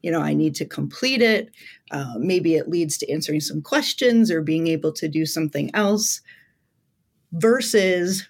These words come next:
reading as a process in which I am interacting actively with the text, uh, those two approaches are very different, and research sh-, shows that that transactional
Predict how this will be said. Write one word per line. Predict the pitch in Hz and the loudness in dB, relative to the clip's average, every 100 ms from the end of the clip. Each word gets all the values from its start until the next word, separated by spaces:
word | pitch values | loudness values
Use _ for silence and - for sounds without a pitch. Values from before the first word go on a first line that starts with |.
| - | -14
reading | 170 185 190 190 160 | -6 -2 0 0 0
as | 151 | -4
a | - | -10
process | - - 262 233 165 165 190 - | -8 -2 -2 0 -2 -2 -4 -4
in | 190 175 | -4 0
which | 160 160 - | 0 -2 -4
I | 175 165 | -4 -2
am | 165 - 160 156 156 - | -2 -2 0 2 0 -2
interacting | 165 156 156 156 151 - 151 143 - | -4 -4 -2 -2 -2 -4 -2 -2 -2
actively | 208 226 202 170 165 160 | -2 0 -2 0 0 2
with | 151 | 0
the | 151 | -2
text, | 147 - 156 151 - - - - - - - - | -4 -2 -4 -4 -8 -8 -8 -12 -16 -20 -20 -10
uh, | 147 151 - - _ _ _ _ _ _ _ - | -6 -4 -6 -10 _ _ _ _ _ _ _ -6
those | 175 196 226 - | 2 2 2 0
two | - 226 226 233 220 | -2 2 4 6 4
approaches | 165 - 190 190 190 165 | 2 0 0 2 0 2
are | 160 | 2
very | 160 156 151 | 2 2 2
different, | 170 - 262 175 | 0 2 2 2
and | 160 160 - | 0 -2 -4
research | 165 170 - 160 - | -4 -4 -2 -2 -2
sh-, | - - - - | -4 -4 -8 -10
shows | - - 240 180 170 - | -6 2 2 2 0 0
that | 170 160 156 - - - - _ _ | 0 2 -2 -6 -20 -20 -20 _ _
that | - 156 165 - | -8 -2 -2 -2
transactional | - 175 170 151 165 196 - 196 165 156 156 156 | -2 0 0 0 0 0 -2 0 2 2 2 0